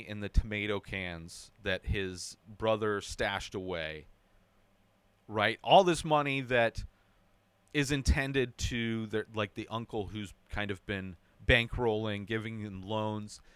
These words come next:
Again, in this season, his uncle, which I kinda love, Oliver Platt, giving them loans. He's a great character in this, and he's like, you know,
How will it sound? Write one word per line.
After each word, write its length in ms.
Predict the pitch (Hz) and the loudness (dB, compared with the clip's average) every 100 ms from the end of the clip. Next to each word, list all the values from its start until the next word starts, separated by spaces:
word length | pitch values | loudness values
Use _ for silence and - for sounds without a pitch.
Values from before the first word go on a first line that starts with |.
| - - | -12 -6
Again, 400 | 120 135 135 123 | -2 2 2 2
in 120 | 113 | -2
this 180 | 127 - | -4 -4
season, 480 | 127 117 110 120 | -6 -6 -6 -6
his 200 | 117 107 - | -6 -10 -6
uncle, 480 | 117 113 123 113 107 _ _ | -6 -4 -4 -4 -6 _ _
which 140 | - 269 | -2 2
I 80 | 262 | 4
kinda 240 | 233 180 | 4 4
love, 220 | 147 151 | 6 6
Oliver 380 | 139 143 135 113 | 8 6 4 -2
Platt, 400 | - 156 139 139 - - - 113 | 2 6 6 6 -4 -20 -20 2
giving 400 | 156 147 151 147 | 4 4 0 0
them 300 | 143 139 139 | 0 0 -6
loans. 600 | 120 123 131 135 135 131 | -4 2 4 2 0 -4
He's 120 | 139 120 | -8 -8
a 40 | |
great 300 | 135 139 123 | 0 0 0
character 460 | - 127 123 - 127 | -2 0 0 -4 -8
in 140 | 123 | -6
this, 340 | 120 117 - - | -6 -6 -8 -8
and 120 | 110 | -8
he's 180 | 110 113 | -8 -2
like, 420 | 110 107 - - - - - - | 0 0 -4 -12 -16 -20 -20 -14
you 100 | 302 | -6
know, 280 | 190 143 139 | 0 0 -2